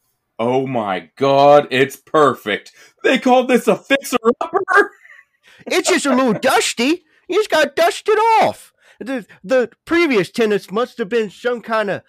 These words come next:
Speaker 2: archaeologists. <laughs>
Speaker 1: Yeah, because they're looking at bones that are hanging from the roof.
Speaker 2: Like, "Oh, he must have loved the news." It's just news clippings of, like, spree killings and, like, murders.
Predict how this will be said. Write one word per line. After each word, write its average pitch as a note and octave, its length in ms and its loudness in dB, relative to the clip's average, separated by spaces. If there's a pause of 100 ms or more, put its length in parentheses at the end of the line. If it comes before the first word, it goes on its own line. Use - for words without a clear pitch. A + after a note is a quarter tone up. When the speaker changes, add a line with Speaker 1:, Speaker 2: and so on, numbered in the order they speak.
(240)
Speaker 2:
archaeologists. B3 1300 -4 (680)
<laughs> D4 120 -12 (500)
Speaker 1:
Yeah, E3+ 180 0
because F#3 240 -4
they're F#3+ 120 2
looking F#3 240 -4
at C#3+ 220 -6
bones C#3 420 0
that A#2 120 -2
are G#2+ 120 0
hanging A2+ 360 -4
from A#2+ 220 -10
the A2+ 80 -8
roof. A#2+ 360 -8 (480)
Speaker 2:
Like, G#3+ 160 -6
"Oh, D4 140 -2
he A#3 120 -2
must C4+ 240 -6
have G#3 100 -2
loved B3+ 300 -2
the F#3+ 100 -2
news." D3+ 600 -2
It's F3 160 -4
just A3 200 -6
news D#3+ 400 -4
clippings C3+ 520 -8
of, B2+ 140 -8
like, A#2 140 -8
spree B2+ 560 -8
killings G2 560 -12
and, G#2 120 -12
like, F#2 140 -12
murders. G2+ 800 -10